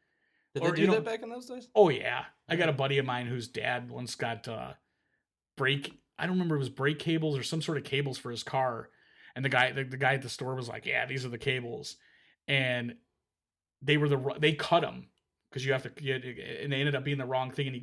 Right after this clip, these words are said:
Speaker 2: tried to give it back to the guy. And the guy was like, "Hey, man, I mean, you think, you know, I guess I was wrong, but you should have known if you know anything about cars." And this guy, this was his father, who was probably at the time in his, like, late forties or whatever, like, yanked this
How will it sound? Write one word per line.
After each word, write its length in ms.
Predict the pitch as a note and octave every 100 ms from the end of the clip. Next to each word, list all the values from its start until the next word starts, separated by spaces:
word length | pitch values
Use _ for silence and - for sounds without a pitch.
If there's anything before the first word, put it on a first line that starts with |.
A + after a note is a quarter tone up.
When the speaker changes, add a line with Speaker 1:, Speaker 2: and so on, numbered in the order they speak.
| C3
Speaker 2:
tried 140 | D3
to 80 | C3+
give 100 | C3
it 80 | B2
back 220 | A#2+ B2
to 80 | B2
the 80 | A#2
guy. 140 | A#2
And 120 | A2+
the 60 | A2+
guy 180 | A#2 A#2
was 140 | A2+
like, 160 | B2 A#2+
"Hey, 180 | D#3+ D3
man, 320 | B2+ B2 B2
I 40 |
mean, 340 | B2 A#2+ A#2+ B2
you 160 | C3
think, 180 | C3 C#3+
you 140 | C3+
know, 240 | B2+ A#2+ A2 _ _ - _
I 100 | B2+
guess 200 | D#3 D#3
I 40 | C#3+
was 180 | B2
wrong, 260 | C#3+ E3 C#3+
but 140 | B2
you 100 | C3
should 160 | C#3 D3
have 80 | B2+
known 260 | D3+ D3+ C3
if 120 | -
you 60 |
know 160 | B2 C3+
anything 260 | C3 C3+ C3
about 220 | B2+ A#2+
cars." 320 | C#3+ D3 B2+
And 160 | B2 B2 C#3+
this 160 | D3+
guy, 280 | - C3+ C3 - - - _
this 200 | D#3+ D3+
was 140 | D3 C#3+
his 160 | A#2+
father, 640 | - C3 C3+ A#2+ - - _ _ _
who 100 | C#3
was 160 | C3
probably 480 | - B2+ C3 B2+ B2
at 80 | A2+
the 80 | A#2+
time 360 | - A#2+ A#2+
in 60 | A#2
his, 220 | A2+ -
like, 180 | A#2 A2+
late 240 | B2 B2 A#2+
forties 400 | A#2+ A#2+ A#2+ A#2+
or 60 |
whatever, 340 | B2 B2 B2 A#2+
like, 200 | A#2+ A#2
yanked 280 | B2 C3 C3
this 160 | -